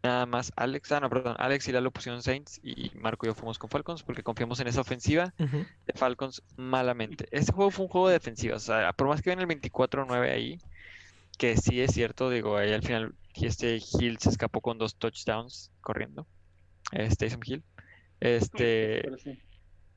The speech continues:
Speaker 1: el, el third down efficiency de los dos lados estuvo pésimo. Para Falcons fue dos de catorce, para Saints fue cuatro de once.
Speaker 2: Ujú.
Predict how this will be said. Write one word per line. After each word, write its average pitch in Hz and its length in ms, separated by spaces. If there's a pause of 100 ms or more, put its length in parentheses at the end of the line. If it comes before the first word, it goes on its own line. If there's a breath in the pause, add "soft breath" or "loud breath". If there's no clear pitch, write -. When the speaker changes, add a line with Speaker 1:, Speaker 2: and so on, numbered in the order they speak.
(680)
Speaker 1:
el, 139 160
el 131 320
third 160 200
down 175 160
efficiency 175 720 (180)
de 131 220
los 120 220
dos 143 220
lados 165 440
estuvo 127 400
pésimo. - 540 (160)
Para 120 180
Falcons 151 380
fue 139 160
dos 131 260
de 170 80
catorce, 160 400 (1600)
para 120 180
Saints 120 200
fue 131 120
cuatro 120 320
de 110 60
once. - 360
Speaker 2:
Ujú. 147 180